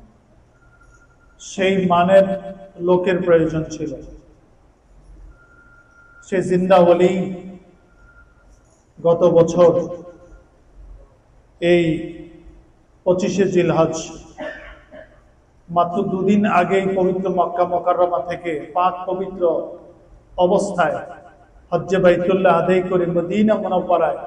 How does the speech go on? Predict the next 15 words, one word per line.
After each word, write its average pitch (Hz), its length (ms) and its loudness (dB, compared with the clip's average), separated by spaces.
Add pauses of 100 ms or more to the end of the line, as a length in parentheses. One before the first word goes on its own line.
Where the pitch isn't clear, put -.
(1160)
রওজা 185 420 4
মোবারক 196 500 6 (120)
জিয়ারত 208 360 4 (100)
করে 190 260 2
সেখানে 202 460 -2
কাঁদতে 208 480 0
কাঁদতে, - 440 0 (1800)
সাথী 185 460 2
যারা 208 280 6
ওনারাও 202 360 6
শুনেছেন, 208 640 0 (1080)
মনে 185 280 2
হয় 208 260 6
এটাই 208 320 4
শেষ 214 400 4